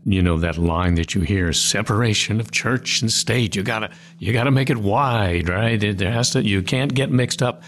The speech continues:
But there's some efforts that you say are ongoing to let believers know what is possible between church and state. You wanna talk about that?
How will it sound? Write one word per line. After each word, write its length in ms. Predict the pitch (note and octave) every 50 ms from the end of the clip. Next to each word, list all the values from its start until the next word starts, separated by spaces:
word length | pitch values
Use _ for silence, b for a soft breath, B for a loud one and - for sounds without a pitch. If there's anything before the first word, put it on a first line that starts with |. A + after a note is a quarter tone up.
| B B B B B B B B B
But 600 | - G2+ F2 F#2+ G2 F#2+ A#2 A#2 A2 A2 A#2 G#2+ F#2+
there's 260 | A#2 A#2 A2 G#2 -
some 200 | - - G#2+ A#2
efforts 480 | B2+ C#3+ - - A#2 A2+ - - - -
that 240 | A#2+ A2+ G2+ G#2
you 140 | G#2 G2 G#2
say 300 | F#2 - - A2 G#2+ G2+
are 280 | G2+ - - F#2+ G2 -
ongoing 600 | - G#2+ A#2 B2 A2 G#2+ G2+ G2 F#2+ F#2 F2+ E2+
to 120 | - - G2
let 460 | F#2+ F#2 F2+ F2+ F#2 G2+ B2 - -
believers 420 | A2 G#2+ A#2+ A#2+ A2 G#2 G#2 G2
know 180 | A2+ A2 G#2 G#2
what 260 | G#2 A2 A#2+ C#3 D3+
is 180 | G3+ C4+ C4+ -
possible 480 | - - D#2 - - - G2+ G2+ G2
between 480 | F2+ F2 F2 - - C3 G2 F2 D#2 D#2
church 360 | - - F#2 D#2+ - - -
and 100 | - -
state. 340 | - - G#2 - G2+ - -
You 60 | -
wanna 140 | G#2+ A2+ A#2
talk 180 | - C3 B2+
about 220 | B2+ D#3 D#3+ F3+ -
that? 180 | - - -